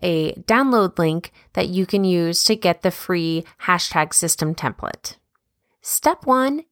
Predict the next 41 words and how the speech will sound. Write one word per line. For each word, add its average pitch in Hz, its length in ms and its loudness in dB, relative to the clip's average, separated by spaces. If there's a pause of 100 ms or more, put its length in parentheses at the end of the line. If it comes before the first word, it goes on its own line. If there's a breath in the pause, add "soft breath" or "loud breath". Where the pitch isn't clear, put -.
is 233 220 0
to 269 120 -2
generate 254 720 -2 (140)
the 254 80 4
hashtag 196 720 -2
list. - 500 -2 (540)
The 277 100 0
first 359 340 0
step 254 420 2
is 240 200 2
creating 254 500 -2
a 311 100 0
list 240 240 0
of 214 120 -2
hashtags 185 800 -2
you 214 120 0
want 208 300 0
your 247 140 0
posts - 420 -4
to 233 140 0
rank 262 260 2
for. - 380 -2 (500)
Add 277 220 0 (100)
any 240 400 2
ideas 220 540 0
you 214 80 -2
have 175 440 0
to - 120 -4
your 190 160 2
list. - 560 -4 (440)
Your 202 200 2
list 311 420 -2
will 269 120 2
have 202 300 0
more 285 280 2
hashtags 233 680 0
than 202 120 2
you 208 180 2
end 190 200 0
up 180 180 -2
using. 240 420 -2